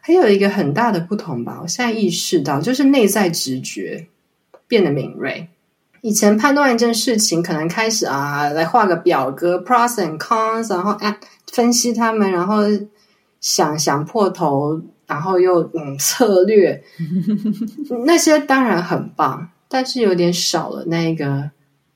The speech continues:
Speaker 1: 没办法听见那个我的直觉告诉我这个对不对。
Speaker 2: 嗯。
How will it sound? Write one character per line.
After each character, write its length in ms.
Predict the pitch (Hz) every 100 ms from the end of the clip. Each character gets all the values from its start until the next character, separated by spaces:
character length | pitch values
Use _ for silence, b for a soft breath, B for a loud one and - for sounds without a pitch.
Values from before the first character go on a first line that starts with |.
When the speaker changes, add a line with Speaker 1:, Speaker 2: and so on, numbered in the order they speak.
| _
Speaker 1:
没 160 | 208 196
办 180 | 269 269
法 140 | 220
听 340 | 208 208 202
见 300 | 208 208 165
那 200 | 165 170
个 140 | 170 143
我 140 | 139
的 80 | -
直 280 | - - 131
觉 240 | - - -
告 180 | 127
诉 260 | - - -
我 80 | -
这 120 | -
个 80 | -
对 160 | - -
不 120 | - -
对。 140 | - -
Speaker 2:
嗯。 460 | 185 165 151 -